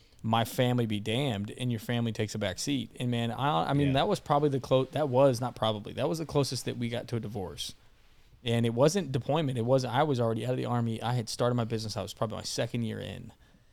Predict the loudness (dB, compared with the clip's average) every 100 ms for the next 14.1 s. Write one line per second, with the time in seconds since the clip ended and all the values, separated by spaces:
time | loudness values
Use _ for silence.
0 | -20 -20 -6 0 2 2 0 -4 -8 -4
1 | 2 4 2 -2 -6 -20 _ -18 -4 0
2 | 2 4 4 4 2 4 4 4 0 -8
3 | -8 -10 -10 -12 -10 -6 -4 -4 -8 -12
4 | -18 _ -20 -20 -20 _ 0 0 2 0
5 | 0 0 4 4 6 4 4 2 -2 -8
6 | -20 _ _ -2 -2 2 4 4 4 0
7 | -2 -2 -2 -2 -4 -4 -4 -6 -6 -6
8 | -4 -2 -2 -2 -2 -2 -4 -4 -6 -8
9 | -14 _ -8 -6 -6 0 2 2 2 2
10 | 2 -2 -4 -2 -2 -2 -4 -2 0 0
11 | -2 -4 -6 -8 -10 -12 -20 -20 -20 -6
12 | -2 0 0 0 0 -4 -6 -8 -10 -10
13 | -10 -12 -20 -20 -18 -8 -4 -4 -6 -14
14 | -18